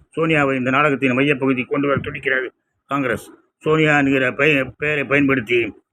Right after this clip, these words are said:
கோமாவில் கிடக்கும் தங்கள் கட்சிக்கு புது ரத்தம் பாய்ச்ச பார்க்கின்றனர், பார்க்கின்றனர் காங்கிரசார். மேடம் சோனியா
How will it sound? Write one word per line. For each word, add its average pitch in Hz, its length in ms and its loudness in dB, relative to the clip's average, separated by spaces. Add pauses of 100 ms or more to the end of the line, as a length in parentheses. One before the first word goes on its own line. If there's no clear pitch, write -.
(120)
கோமாவில் 147 420 2
கிடக்கும் 127 300 0
தங்கள் 123 220 2
கட்சிக்கு 135 320 -2
புது 147 180 0
ரத்தம் 135 300 -2
பாய்ச்ச 143 240 0
பார்க்கின்றனர், 135 580 -2 (600)
பார்க்கின்றனர் 135 520 0
காங்கிரசார். 120 560 0
மேடம் 135 300 0
சோனியா 147 340 2